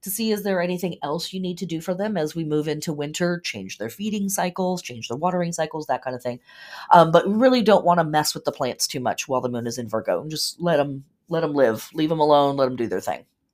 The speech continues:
For our lunar body work for ourselves with the waning moon in Virgo, we are resting, relaxing, nourishing, uh, our large and small intestines,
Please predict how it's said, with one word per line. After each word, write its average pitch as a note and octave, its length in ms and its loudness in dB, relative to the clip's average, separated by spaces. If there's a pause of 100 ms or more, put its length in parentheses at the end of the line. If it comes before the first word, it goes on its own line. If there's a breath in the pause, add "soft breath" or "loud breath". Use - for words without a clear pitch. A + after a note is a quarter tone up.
(540 loud breath)
For F#3+ 420 10
our D3+ 440 8
lunar E3 340 0
body C#3+ 500 4
work C3 360 -4
for C#3 240 0
ourselves C#3 880 2 (360 soft breath)
with E3+ 360 0
the E3 120 0
waning C#3 380 -4
moon C3+ 160 -2
in C3 140 -6
Virgo, A#2+ 520 0 (320)
we E3 260 0
are C3 380 2
resting, D#3+ 540 2
relaxing, C#3 1000 0
nourishing, C#3 920 -2 (540)
uh, C3 360 6 (100)
our D3 220 4
large C#3+ 500 2
and D3+ 140 -2
small C#3+ 280 2
intestines, F3 880 -4